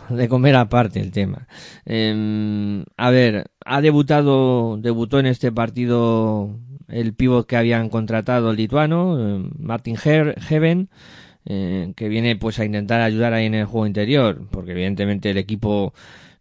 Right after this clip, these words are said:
no funciona en, en ese juego interior. Claro, es que, em, has perdido a Jan Kubasima, has perdido, eh, a, a Ismael Bako, mm, a James Webb tercero, que,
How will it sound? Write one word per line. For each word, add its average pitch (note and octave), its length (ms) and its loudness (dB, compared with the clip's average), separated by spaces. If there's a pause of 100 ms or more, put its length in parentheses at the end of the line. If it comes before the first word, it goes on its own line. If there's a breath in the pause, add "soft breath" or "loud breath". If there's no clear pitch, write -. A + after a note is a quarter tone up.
no A2 380 -2
funciona B2+ 720 -2
en, G2+ 400 -2
en G#2 120 -4
ese G#2+ 200 -2
juego G#2+ 180 -2
interior. A#2 500 -2
Claro, C#2 280 -10
es - 100 -20
que, D#2 400 -10
em, E2 340 -12
has G#2 140 -10
perdido G#2 380 -2
a - 20 -2
Jan G2 180 -2
Kubasima, G2+ 600 -4
has F#2+ 140 -6
perdido, G2 640 -2 (500 soft breath)
eh, F#2 520 -4 (360)
a, G2 440 -6
a G#2+ 140 -6
Ismael G#2 400 -2
Bako, A2+ 480 -2 (160)
mm, F#2 360 -6 (100)
a F#2+ 340 -6
James G#2+ 240 0
Webb G#2 220 -2
tercero, G#2 580 -4
que, D#2+ 320 -8